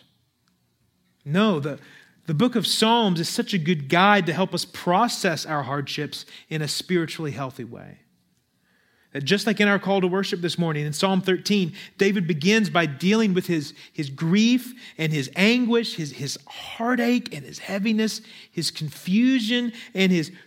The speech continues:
questions. And he doesn't just fake it. He doesn't put a smile on. No, he, he brings those things into the presence of God.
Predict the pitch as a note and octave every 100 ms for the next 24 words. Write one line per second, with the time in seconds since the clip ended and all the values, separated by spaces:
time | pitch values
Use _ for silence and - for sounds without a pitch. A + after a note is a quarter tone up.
0 | _ - E3 E3+ A3+ A#3+ - B3 A#3 G3+
1 | F#3 A3 C4 A#3 F#3 D3 - - - C#4+
2 | D4 G#3+ C#3 D3+ F3 A3 G#3+ G3 G#3 -
3 | - F#3+ F#3+ A3 A3+ D#3+ A#2+ C#3 F#3+ G3
4 | G3+ G3 - - A3 E3 A3+ C4+ D#4 A3
5 | D#3 C#3+ C#3 - C#3 D3 E3 G3+ G#3+ A3
6 | A3 F#3+ - F3 C#3+ C#3 A#2+ - G#2